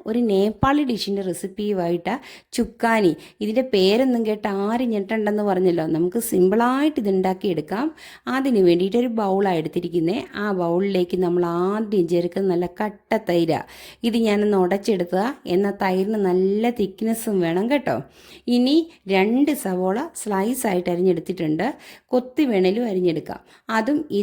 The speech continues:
തൈരിൻ്റെ കൂടെ ചേർക്കണം. ഒരുപാട് ചേരുവകളൊന്നും വേണ്ട, കുറഞ്ഞ ചേരുവയും നമുക്കിത് ഉണ്ടാക്കിയെടുക്കാം.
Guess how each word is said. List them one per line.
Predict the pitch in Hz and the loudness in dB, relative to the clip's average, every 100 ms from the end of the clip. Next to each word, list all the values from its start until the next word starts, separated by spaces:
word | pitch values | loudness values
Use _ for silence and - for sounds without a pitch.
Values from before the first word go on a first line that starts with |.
| 202 | -2
തൈരിൻ്റെ | 175 180 190 185 175 | -2 0 0 0 0
കൂടെ | 165 160 | -2 -4
ചേർക്കണം. | 165 151 156 143 - _ - _ 240 | -4 -4 -4 -8 -10 _ -20 _ 0
ഒരുപാട് | 254 277 285 311 330 - | 2 2 0 2 2 2
ചേരുവകളൊന്നും | 254 240 240 233 220 202 190 170 | 0 0 0 -2 -2 0 0 0
വേണ്ട, | 165 214 311 - | -2 -4 -8 -6
കുറഞ്ഞ | 254 254 269 254 | -2 0 -2 -2
ചേരുവയും | 220 190 208 240 202 | -2 0 0 0 0
നമുക്കിത് | 185 185 175 | -2 -2 0
ഉണ്ടാക്കിയെടുക്കാം. | 175 180 190 196 160 151 202 | 0 0 -2 -2 -2 -4 -4